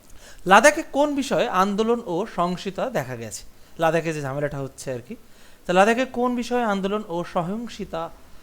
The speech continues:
দেখা গেছে? জম্মু কাশ্মীর পুনর্গঠন, রাজ-, আহ, পূর্ণ রাজ-, আহ, রাজত্ব, ষষ্ঠ তফসিল অন্তর্ভুক্তি, শিক্ষা সংস্কার, সড়ক নির্মাণ। কোন ক্ষেত্রে? সেটা হলো তোমার পূর্ণ রাজত্ব, ষষ্ঠ তফসিল অন্তর্ভুক্তি।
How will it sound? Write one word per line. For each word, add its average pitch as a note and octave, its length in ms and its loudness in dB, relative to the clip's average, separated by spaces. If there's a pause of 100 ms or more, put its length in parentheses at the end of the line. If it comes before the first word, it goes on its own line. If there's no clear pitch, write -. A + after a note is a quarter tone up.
(200)
দেখা D#3+ 420 0
গেছে? B2+ 500 -4
জম্মু D3 220 -4
কাশ্মীর F3 320 -6
পুনর্গঠন, E3+ 440 -4 (480)
রাজ-, D#3+ 560 0
আহ, D3 200 2
পূর্ণ F#3+ 260 0
রাজ-, E3+ 240 2
আহ, C3 460 -2
রাজত্ব, D#3+ 680 -2
ষষ্ঠ C#3+ 260 -8
তফসিল D3+ 460 -6 (600)
অন্তর্ভুক্তি, F#3 600 -2
শিক্ষা - 400 -8
সংস্কার, E3+ 500 -6
সড়ক C3+ 340 -8 (120)
নির্মাণ। G#2+ 300 -12 (260)
কোন A#3+ 180 0
ক্ষেত্রে? - 360 -10 (440)
সেটা G3+ 280 0
হলো E3+ 200 2
তোমার F3+ 220 -4 (440)
পূর্ণ A#3 380 2
রাজত্ব, G3+ 540 4
ষষ্ঠ - 400 -6
তফসিল E3+ 420 -2
অন্তর্ভুক্তি। B2+ 600 -6